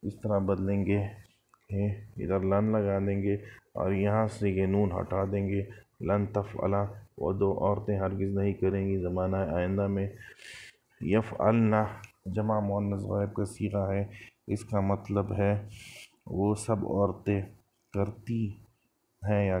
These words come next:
करेंगी ज़माना हाल या मुस्तकबिल में। इसको हम, यहाँ हम,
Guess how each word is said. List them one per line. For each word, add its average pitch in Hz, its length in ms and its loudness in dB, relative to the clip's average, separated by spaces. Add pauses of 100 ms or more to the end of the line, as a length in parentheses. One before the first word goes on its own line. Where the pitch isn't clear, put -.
करेंगी 101 540 2
ज़माना 98 380 0 (100)
हाल 98 300 2
या 95 120 -2
मुस्तकबिल 104 640 -4
में। 104 360 -2 (1300)
इसको 113 400 -2
हम, 104 320 0 (1600)
यहाँ 123 380 2
हम, 113 180 4